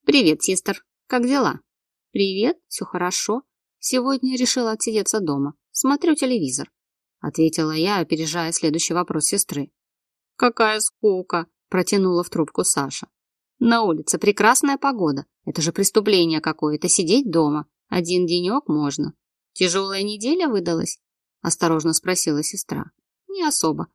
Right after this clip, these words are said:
Просто захотелось посвятить день только себе». «А, понятно», задумчиво протянула Саша.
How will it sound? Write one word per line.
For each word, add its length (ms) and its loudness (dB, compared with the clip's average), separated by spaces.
Просто 300 0
захотелось 560 -2
посвятить 520 0
день 220 0
только 260 -2
себе». 420 -6
«А, 540 2
понятно», 840 0
задумчиво 600 2
протянула 500 -2
Саша. 440 -6